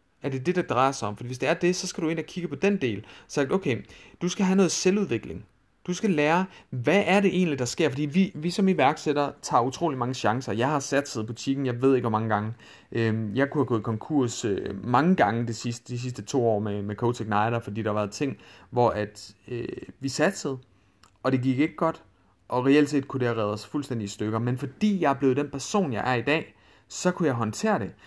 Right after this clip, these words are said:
Hvis det her, det havde været for fem år siden bare, så er det hundrede procent sikkert, at Coach Igniter havde lukket på nuværende tidspunkt.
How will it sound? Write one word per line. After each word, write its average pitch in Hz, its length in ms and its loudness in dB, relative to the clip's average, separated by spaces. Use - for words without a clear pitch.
Hvis 135 180 -2
det 180 100 4
her, 196 100 6
det 180 80 4
havde 170 140 2
været 117 240 2
for 101 500 -2
fem 247 280 0
år 110 140 -2
siden 104 320 -6
bare, 92 240 -2
så - 140 -2
er 139 40 -2
det 208 200 0
hundrede 202 180 6
procent 143 240 -4
sikkert, 131 240 -4
at - 60 -14
Coach 131 200 -2
Igniter 117 300 -2
havde 110 140 -4
lukket 110 240 -4
på 113 60 -12
nuværende 101 240 -8
tidspunkt. - 340 -14